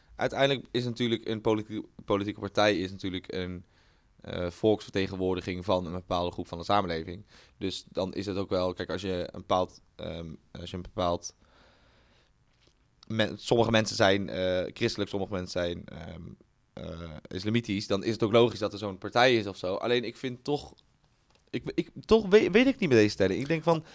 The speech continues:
ik denk van, ik snap ook heel goed mensen die zeggen van, "Nee, ja, eigenlijk moet je de religie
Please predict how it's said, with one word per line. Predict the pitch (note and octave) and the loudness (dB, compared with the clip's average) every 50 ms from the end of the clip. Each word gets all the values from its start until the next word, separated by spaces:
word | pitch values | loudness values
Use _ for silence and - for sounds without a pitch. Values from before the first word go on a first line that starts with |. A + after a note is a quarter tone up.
| - - - _ - | -20 -20 -16 _ -2
ik | - D#3+ | 0 2
denk | F3 F3 - | 2 2 2
van, | F3 - | 2 0
ik | - F3+ - | 0 0 0
snap | - - G3+ - - | 2 0 2 4 6
ook | F3+ E3+ - | 4 6 8
heel | D#3+ F3 G#3 A3+ | 6 6 6 4
goed | - - D#3 | 0 -2 0
mensen | C3 B2+ B2+ C3 A#2+ A#2+ | 2 2 0 0 -2 -4
die | A#2 | 0
zeggen | A#2+ B2+ B2 B2 | 2 2 2 2
van, | A#2+ A2+ | 0 0
"Nee, | A2+ G#2+ F#2+ | 0 0 0
ja, | G2+ G#2 - | 0 -2 0
eigenlijk | - C3+ D3+ D3+ D3 B2+ - | 2 2 2 2 2 -2 -2
moet | A2+ A2+ A2+ | -2 -6 -4
je | - A2+ G#2+ G#2+ - - - F#2+ | 0 2 2 2 2 0 -6 -8
de | F#2 | -6
religie | G#2 G#2+ A#2+ B2+ C#3 - - A2 A#2 B2 | -4 -2 -2 -2 -2 -4 -6 -10 -10 -10